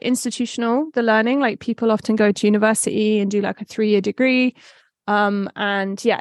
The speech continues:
that just, like, wasn't on the cards for me, like, so to speak. Like, like I said, like, I left home when I was sixteen. I didn't finish, like, further education, uh, didn't come from kind of money, like, uni didn't feel possible. Um,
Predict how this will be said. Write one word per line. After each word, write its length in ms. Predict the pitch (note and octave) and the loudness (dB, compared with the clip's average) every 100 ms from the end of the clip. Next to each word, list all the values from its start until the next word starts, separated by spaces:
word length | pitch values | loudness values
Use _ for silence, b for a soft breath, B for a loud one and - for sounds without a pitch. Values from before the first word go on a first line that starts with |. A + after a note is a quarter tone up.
| - | -2
that 160 | G3+ - | -4 -4
just, 240 | G3+ - | -6 -2
like, 240 | G3+ F#3+ - _ | -2 -2 -10 _
wasn't 480 | A3 G#3+ G#3 G3+ G3 _ - | -2 0 0 -4 -8 _ -6
on 200 | - D4 | 0 2
the 80 | C#4+ | 2
cards 360 | C#4 D4 C4 - | 2 0 0 0
for 100 | C4 | 2
me, 240 | C4+ C#4+ | 2 2
like, 240 | C4 G#3+ | 0 -2
so 200 | - B3 | -4 -6
to 100 | A#3+ | -6
speak. 380 | A3+ - A#3 - | -10 -6 -6 -2
Like, 240 | G#3+ G#3 G#3+ | -2 0 -2
like 140 | G#3+ | -4
I 20 | |
said, 260 | - G#3+ G#3 | 0 0 2
like, 160 | G#3+ - | 0 0
I 40 | |
left 220 | G#3 G3+ - | 0 0 0
home 200 | G#3+ G#3 | 0 2
when 100 | G#3 | 2
I 80 | |
was 100 | G3+ | 0
sixteen. 520 | - - - G3+ G#3 G3+ | -2 -6 -2 0 0 -2
I 40 | |
didn't 300 | G3 G3+ F#3+ | 0 0 -2
finish, 520 | - G#3 G3 - - B B B B B | -2 0 0 -2 -10 B B B B B
like, 200 | G3+ G3 | -2 -2
further 340 | - G3 G3 | 2 2 4
education, 840 | G3 - B3+ B3 - A#3 A3+ A3 G#3+ | 2 0 0 0 2 2 2 0 -2
uh, 260 | - G3+ G3 | -4 -2 -2
didn't 240 | G#3+ G3+ | -2 -4
come 340 | - G#3 G#3 G3+ | -2 -2 -2 -4
from 240 | - G3 | -4 -6
kind 180 | - G3 | -4 -2
of 60 | G#3 | 0
money, 400 | B3+ B3+ A#3+ A3+ | 2 4 2 2
like, 260 | G3 G3 A3 | 0 -4 -8
uni 340 | G#3+ G#3+ G#3 | -4 -2 -2
didn't 240 | G#3 G3+ | -2 -4
feel 240 | - G#3+ G#3 | -6 -6 -4
possible. 680 | - C4 A3+ A3 G#3+ A#3+ B B B B - | -2 -2 -2 0 0 -2 B B B B -10
Um, 560 | G#3 G3+ G3 G3 G3 | -4 -2 -2 -4 -6